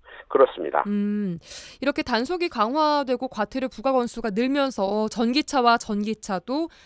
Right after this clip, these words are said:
Speaker 2: 전기차와 일반 차량 운전자 간의 갈등 양상이 높아지고 있는 것으로 보이는데요. 현장에서는 실제 어떤 갈등이 벌어지고 있나요?
Speaker 1: 네, 주민신고제로 부과되는 과태료의 종류를 보면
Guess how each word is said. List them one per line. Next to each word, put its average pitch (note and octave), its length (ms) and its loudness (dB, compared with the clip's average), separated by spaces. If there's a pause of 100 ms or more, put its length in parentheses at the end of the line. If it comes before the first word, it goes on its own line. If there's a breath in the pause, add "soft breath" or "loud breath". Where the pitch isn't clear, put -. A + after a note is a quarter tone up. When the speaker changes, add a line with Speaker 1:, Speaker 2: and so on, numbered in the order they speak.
(140 soft breath)
Speaker 2:
전기차와 D4 600 0
일반 B3 360 0
차량 E4 300 -2
운전자 B3+ 480 0
간의 A#3 300 -2 (100)
갈등 A#3+ 480 -2
양상이 G#3 380 -2
높아지고 B3 580 -4
있는 A#3 220 -2
것으로 B3+ 260 0
보이는데요. G#3 680 0 (420 loud breath)
현장에서는 F4+ 880 0
실제 D#4 300 -2
어떤 E4 580 0
갈등이 B3+ 640 0
벌어지고 A3+ 480 -2
있나요? F3+ 480 -2 (960 loud breath)
Speaker 1:
네, C3+ 340 10
주민신고제로 F3 880 8
부과되는 C#3 560 8 (100)
과태료의 C3 720 6
종류를 G#2 640 4
보면 A2 420 4